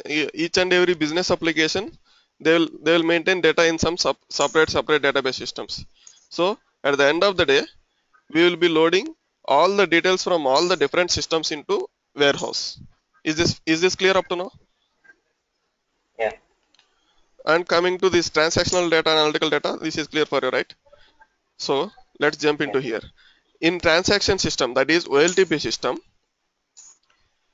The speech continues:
Speaker 1: we will be saving data in such a way that the data sh-,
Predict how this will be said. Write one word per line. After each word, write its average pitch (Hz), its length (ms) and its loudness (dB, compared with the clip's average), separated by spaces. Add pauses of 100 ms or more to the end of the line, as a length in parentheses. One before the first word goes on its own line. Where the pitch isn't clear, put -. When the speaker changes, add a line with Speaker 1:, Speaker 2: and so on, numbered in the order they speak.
(140)
Speaker 1:
we 170 160 6
will 202 80 0
be 202 140 -2
saving 185 440 4
data 156 320 2
in 160 140 -2
such 135 240 -2
a 135 60 0
way 131 160 0
that 139 280 -2 (2750)
the 165 140 2
data 175 340 2
sh-, - 100 -4